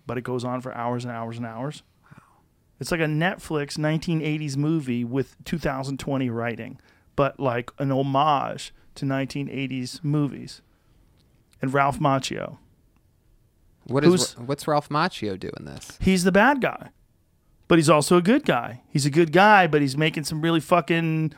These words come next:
Speaker 1: petty decisions, and you kinda root against him. And the bad guy is kind of a fucking loser, but you kinda root for him.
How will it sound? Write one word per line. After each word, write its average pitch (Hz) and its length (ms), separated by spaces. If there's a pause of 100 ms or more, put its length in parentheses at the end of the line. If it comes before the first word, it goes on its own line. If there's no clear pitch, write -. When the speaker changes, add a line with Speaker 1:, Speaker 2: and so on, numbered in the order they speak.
(100)
Speaker 1:
petty 165 260
decisions, 170 720 (240)
and 135 100
you 135 40
kinda 151 280
root 160 220
against 175 400
him. 139 220 (1040)
And 135 120
the 123 60
bad 180 320
guy 127 260
is 131 120
kind 175 160
of 160 100
a 151 60
fucking 160 360
loser, 165 500
but 123 100
you 131 60
kinda 143 240
root 143 200
for 156 260
him. 156 280